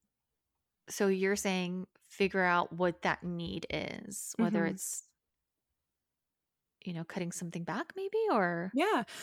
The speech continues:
Speaker 2: Well,
Speaker 1: take
Speaker 2: well, so then my, my next suggestion was gonna be, like, another, another thing I like to do, especially with, like, clients, but just in general, is, like, I think there's, like, two different ways to solve a problem. I think there's, like, the Band-Aid way, and then there's, like, the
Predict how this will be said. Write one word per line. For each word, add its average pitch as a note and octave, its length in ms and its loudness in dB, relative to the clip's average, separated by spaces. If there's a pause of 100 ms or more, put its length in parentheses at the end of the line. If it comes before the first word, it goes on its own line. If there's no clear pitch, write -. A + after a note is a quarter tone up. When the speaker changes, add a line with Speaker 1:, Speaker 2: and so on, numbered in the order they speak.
(160)
Speaker 2:
Well, C#4+ 240 6
Speaker 1:
take B3 140 2
Speaker 2:
well, C#4+ 100 8
so C#4 140 4
then B3+ 280 2 (120)
my, A#3 320 8
my G#3+ 160 8
next G#3+ 300 4
suggestion F#3+ 500 2
was F3 160 -2
gonna F3 200 -2
be, F3 360 0 (500)
like, F#3+ 300 0 (840)
another, A#3 540 8
another G#3+ 300 8
thing A3+ 180 4
I G#3 60 6
like F#3 180 4
to - 120 -4
do, F3+ 500 0 (140)
especially G#3 400 4
with, F#3+ 120 2
like, - 160 2
clients, F3+ 440 2
but F#3 140 0
just F#3+ 200 -2
in F#3 100 4
general, F3 380 4
is, F3 140 2
like, F#3 240 0 (100)
I G3+ 60 2
think A3 240 2
there's, B3+ 180 2
like, A3+ 180 2
two A3 200 2
different G3 300 2
ways F3 360 0
to - 180 -6
solve F3 280 6
a - 60 -2
problem. - 540 -4
I G3 80 6
think F#3+ 180 2
there's, F#3+ 180 2
like, - 240 -4
the F#3+ 100 2
Band-Aid F#3+ 580 4
way, B3+ 340 4
and G3 180 4
then F#3 100 4
there's, F3+ 200 2
like, E3 260 0
the G3 100 6